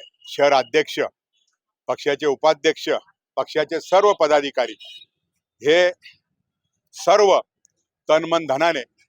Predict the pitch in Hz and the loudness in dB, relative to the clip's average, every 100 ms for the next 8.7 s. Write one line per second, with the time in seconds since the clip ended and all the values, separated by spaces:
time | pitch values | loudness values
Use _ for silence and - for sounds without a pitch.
0 | _ _ _ - 123 143 151 151 151 147 | _ _ _ -10 -4 0 4 4 2 -2
1 | 135 139 160 147 147 - 175 175 - _ | -10 -4 -2 0 -2 -2 -2 -2 -4 _
2 | _ _ _ - 143 139 135 139 147 147 | _ _ _ -2 -2 0 2 2 2 0
3 | 147 135 151 147 143 - 160 165 160 139 | -2 0 -2 0 -2 2 2 2 -2 -4
4 | 131 156 156 147 135 165 - 131 - _ | -4 -4 -4 -4 -2 -2 0 -2 -4 _
5 | _ _ _ _ - 147 147 139 151 147 | _ _ _ _ 0 2 2 0 -6 -4
6 | 147 147 135 143 156 160 160 170 165 _ | -2 -2 -2 -2 -2 -2 -2 -4 -6 _
7 | 131 135 - 180 185 156 151 156 151 147 | -12 -8 -2 -2 0 -2 -2 -2 -4 -2
8 | 151 131 135 151 147 - | -2 -4 -6 -4 -4 -4